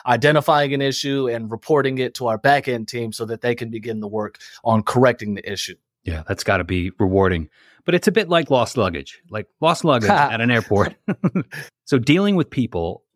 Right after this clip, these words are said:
Speaker 2: has its challenges. It can be rewarding. I know
Speaker 1: Mm.
Speaker 2: I've been there with you. When someone honestly relays a challenge that they're having and you're able to impact them by giving them some information, it's just a great feeling. So today I wanted to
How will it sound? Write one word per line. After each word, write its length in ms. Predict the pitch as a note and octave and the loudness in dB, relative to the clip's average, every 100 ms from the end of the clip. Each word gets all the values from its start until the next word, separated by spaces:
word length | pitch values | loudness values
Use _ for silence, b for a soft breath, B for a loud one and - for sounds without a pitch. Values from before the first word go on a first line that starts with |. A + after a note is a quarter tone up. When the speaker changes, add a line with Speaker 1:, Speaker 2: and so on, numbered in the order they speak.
| - | -2
Speaker 2:
has 240 | B2+ A2+ | 0 0
its 180 | A2+ - | -4 -6
challenges. 500 | A2 G#2 E2+ E2 - - | -6 -4 -6 -8 -12 -6
It 160 | B2 - | -6 -2
can 180 | A#2+ | 0
be 100 | A#2 | 0
rewarding. 600 | A#2+ B2 A#2 A#2 A#2 A#2 - | 2 2 2 2 2 0 -4
I 60 | A2 | -4
know 180 | G#2 A2 | -2 2
Speaker 1:
Mm. 40 | C3 | 2
Speaker 2:
I've 140 | G#2 | 2
been 200 | A2 G2+ | 0 0
there 140 | G2+ G2+ | 0 -2
with 240 | G2 - | -4 -4
you. 220 | F#2 A2 - - | -4 -6 -8 -6
When 120 | C#3 - | 0 2
someone 320 | D#3+ D3+ B2+ - | 4 2 2 0
honestly 680 | B2+ C#3+ C3+ D3 C3 C3 A#2 | 2 2 2 2 2 2 -2
relays 640 | A2 A#2 G#2+ G2 G2 G2 - | 0 2 4 2 0 -4 -10
a 40 | - | -4
challenge 400 | B2+ A2+ A#2 G#2+ | 0 2 2 0
that 100 | G#2 | -2
they're 120 | G#2 | 0
having 340 | G2+ G2+ G#2 | 0 0 -2
and 100 | G2+ | 0
you're 140 | G#2 A2 | 0 2
able 220 | A2+ A2 | 2 2
to 100 | B2 | 0
impact 420 | A2 G#2 G2 - | 0 2 0 0
them 140 | G#2 | -2
by 120 | F#2+ F#2+ | 0 0
giving 240 | G2+ G2 | 0 0
them 120 | G2 | 0
some 160 | - F2+ | 0 -2
information, 480 | F2+ F#2 F2+ - F2 | -2 -2 -4 -4 -6
it's 160 | - | -6
just 220 | - F2 | -8 -8
a 20 | G#2 | -4
great 240 | G2 F2+ | -2 -2
feeling. 340 | G#2+ F#2 F2+ - | -2 -2 -2 -4
So 180 | - B2+ | 0 -2
today 560 | A#2+ E3+ F#3+ G#3 F#3+ | -2 -2 2 2 2
I 100 | - | 0
wanted 340 | C#3 E3 G3 F#3+ | 0 0 0 0
to 280 | D#3+ C3+ | 0 0